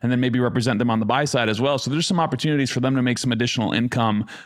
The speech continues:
from that perspective as well. It's like, hey, this person needs to sell their home, but they don't really have income to qualify for a regular mortgage. It could be like, hey, you know what? Take your five hundred thousand dollar house, sell it, turn around and buy a, you know, three hundred and fifty thousand dollar condo or something like that. That's, you know, single story, smaller house, whatever it is.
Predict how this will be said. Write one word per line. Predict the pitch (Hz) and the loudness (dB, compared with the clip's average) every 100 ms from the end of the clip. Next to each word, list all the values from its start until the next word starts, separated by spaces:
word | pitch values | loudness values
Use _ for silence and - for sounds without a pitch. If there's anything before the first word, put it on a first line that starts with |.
| _ | _
from | - 120 | -2 0
that | 208 - | 0 0
perspective | 147 147 123 113 | -2 0 -2 0
as | 120 | 0
well. | 147 233 | 2 0
It's | 151 | 0
like, | 120 | 0
hey, | 170 | 0
this | 143 | 0
person | 127 165 147 | 0 -2 0
needs | 147 - | -2 -2
to | |
sell | 117 156 | -2 0
their | 123 | 2
home, | 156 202 156 147 | 0 2 0 0
but | 127 135 127 | 2 2 2
they | 139 | 2
don't | 139 | 2
really | 135 | 2
have | 135 110 | 2 2
income | 185 196 156 127 | 0 0 0 0
to | 135 | -2
qualify | 127 143 143 139 131 123 120 | -2 0 2 0 0 0 0
for | 131 | 0
a | 117 | 2
regular | 120 127 117 107 | 2 2 2 2
mortgage. | 143 247 143 120 117 127 | 2 0 0 0 0 -2
It | 120 | -4
could | 113 | -2
be | 123 | 0
like, | 117 | 0
hey, | 143 139 | 0 2
you | 113 117 | 2 2
know | |
what? | 120 123 - _ _ | 2 0 -4 _ _
Take | - 139 | -2 0
your | 123 | 0
five | 139 127 | 0 0
hundred | 127 123 | 0 0
thousand | 120 120 | 0 2
dollar | 110 117 | 2 2
house, | 117 117 | 0 0
sell | - 135 120 | 0 0 2
it, | 120 - - - | 0 -2 -16 -4
turn | 165 | 0
around | 143 131 131 | 2 2 2
and | 123 | 0
buy | 123 123 | 2 2
a, | 117 110 | 2 0
you | 127 | 0
know, | 113 113 117 | 0 0 -2
three | - 165 | -2 0
hundred | 165 123 | 2 0
and | 113 | 0
fifty | 147 131 | -2 0
thousand | 131 120 117 | 0 0 0
dollar | 104 | 0
condo | - 240 226 185 185 185 | 2 0 2 2 2 2
or | 139 123 | 2 0
something | 143 143 123 | 0 -2 0
like | 120 120 | 0 0
that. | 151 156 92 | 0 0 0
That's, | 123 - | -2 -2
you | 123 | -2
know, | |
single | 117 127 104 | 0 0 -2
story, | - - 175 170 165 | 0 0 2 2 0
smaller | - 139 120 | 0 0 2
house, | 143 151 - | 2 0 0
whatever | 135 156 | 0 0
it | 135 | 2
is. | 175 143 139 | 2 2 0